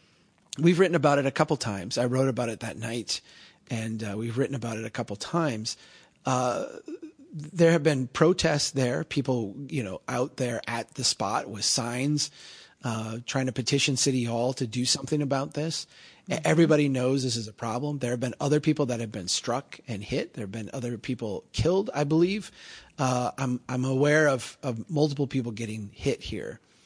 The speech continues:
Speaker 1: um, people trying to cross the street. And so people have been asking for something to be done. Uh, nothing has been done. And
Speaker 2: Mm.
Speaker 1: I got a, I got a, a email a few weeks back from someone who was there who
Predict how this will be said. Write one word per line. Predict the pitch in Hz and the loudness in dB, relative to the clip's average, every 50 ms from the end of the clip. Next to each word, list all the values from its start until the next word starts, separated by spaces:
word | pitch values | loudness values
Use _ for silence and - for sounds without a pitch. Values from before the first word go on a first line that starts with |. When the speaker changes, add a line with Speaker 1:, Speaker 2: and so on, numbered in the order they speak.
| _ _ - _ - - - - _ _ _ - | _ _ -20 _ -20 -20 -20 -20 _ _ _ -8
Speaker 1:
um, | 117 104 104 104 117 | -6 -6 -6 -8 -4
people | - - 135 131 123 | -2 -2 0 0 -2
trying | 120 - - 127 123 113 | -2 -2 -2 -2 -2 -4
to | 101 104 | -6 -6
cross | - - 117 113 110 104 - | -6 -4 -4 -4 -4 -6 -6
the | - | -6
street. | 104 - - - 110 85 69 - _ _ _ - - - - - _ _ _ - | -6 -6 -6 -6 -6 -6 -8 -10 _ _ _ -20 -20 -20 -20 -20 _ _ _ 2
And | 175 175 | 2 6
so | - 208 190 190 185 - - - _ _ _ _ | 6 6 6 6 4 0 -4 -12 _ _ _ _
people | - - 208 214 247 | 0 2 6 6 6
have | 196 | 6
been | 160 170 156 151 - | 6 4 2 2 0
asking | 123 123 160 175 - - 156 135 127 | 2 2 2 2 2 0 -2 -2 -2
for | 123 - 131 | -2 -2 0
something | - - 113 113 123 120 | 0 0 0 -2 -2 -2
to | 127 | 0
be | 127 156 | 0 -2
done. | 151 - 233 269 247 - 65 - - - _ - _ _ _ _ | 0 0 -2 -2 -2 -4 -6 -8 -12 -20 _ -20 _ _ _ _
Uh, | - 120 90 - _ - | -6 -6 -6 -6 _ 0
nothing | 156 156 175 170 - 175 160 143 | 4 4 6 6 6 4 2 2
has | 131 117 | 0 -2
been | - - 107 92 | -4 -6 -8 -8
done. | - 76 - - - - _ _ _ _ _ _ _ _ - - - - _ _ _ _ _ - | -8 -10 -12 -14 -16 -20 _ _ _ _ _ _ _ _ -20 -20 -20 -20 _ _ _ _ _ -2
And | 139 143 139 139 143 143 143 139 | 2 4 4 4 4 2 0 0
Speaker 2:
Mm. | - - - - _ _ _ _ _ _ _ _ _ _ - 143 | -2 -4 -6 -8 _ _ _ _ _ _ _ _ _ _ 0 2
Speaker 1:
I | 151 156 | 4 4
got | 175 175 165 165 | 6 6 6 6
a, | 160 160 151 147 143 135 - - 147 - - - - _ - | 6 6 6 4 4 0 -2 0 2 2 2 2 0 _ -2
I | 135 123 | 0 2
got | 135 143 143 | 4 4 4
a, | 143 139 131 131 - 151 - _ _ _ - | 6 4 4 2 0 -4 -12 _ _ _ -4
a | 156 147 131 117 104 - _ | -2 0 0 0 -2 -4 _
email | - 156 156 160 170 165 160 160 160 156 151 - - | 0 4 4 6 6 6 6 6 4 4 2 -2 -6
a | 143 | -10
few | 131 - - 160 156 | -6 0 2 4 4
weeks | 151 170 160 - - | 4 4 2 0 0
back | - 135 135 151 147 - - - - - - - - - - - - - _ | 0 2 2 0 0 -2 -6 -10 -20 -20 -20 -20 -20 -20 -20 -20 -20 -20 _
from | - - 175 165 151 | 0 2 4 4 6
someone | - 165 156 151 151 147 | 6 6 6 6 6 4
who | 143 147 147 | 4 4 4
was | 147 143 123 127 | 4 4 4 4
there | 156 170 190 175 151 135 127 - - | 6 6 6 6 4 2 0 -2 -2
who | - 156 143 143 143 143 | 2 4 4 4 4 4